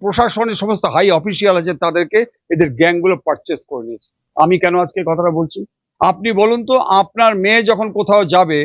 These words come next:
কেউ যদি আজকে তাকে ফলো করে, যখন দিনকাল এত খারাপ, নারীদের উপর এত অত্যাচার হচ্ছে, এত অমানসিক নির্যাতন হচ্ছে,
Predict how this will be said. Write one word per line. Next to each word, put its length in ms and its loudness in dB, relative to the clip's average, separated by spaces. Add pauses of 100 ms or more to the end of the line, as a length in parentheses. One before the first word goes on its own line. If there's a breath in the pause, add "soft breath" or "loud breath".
(460)
কেউ 180 4
যদি 260 -2
আজকে 220 0
তাকে 260 -4
ফলো 340 2
করে, 300 0
যখন 340 -2
দিনকাল 400 2
এত 180 0 (120)
খারাপ, 260 0 (300)
নারীদের 420 2
উপর 240 0
এত 200 0
অত্যাচার 580 0
হচ্ছে, 220 -4
এত 180 0
অমানসিক 580 0
নির্যাতন 520 0
হচ্ছে, 240 -4